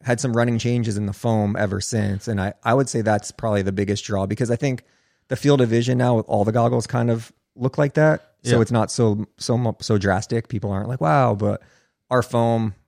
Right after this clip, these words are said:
Speaker 1: uh, the way we thermoform in the nose area and our no sweat foam, people really dig that.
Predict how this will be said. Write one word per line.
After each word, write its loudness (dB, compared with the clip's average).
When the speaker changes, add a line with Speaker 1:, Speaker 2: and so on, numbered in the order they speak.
Speaker 1:
uh, 2
the 0
way 2
we 0
thermoform 0
in 2
the 0
nose 2
area 0
and -4
our -2
no 0
sweat -4
foam, -2
people -4
really -4
dig -6
that. -8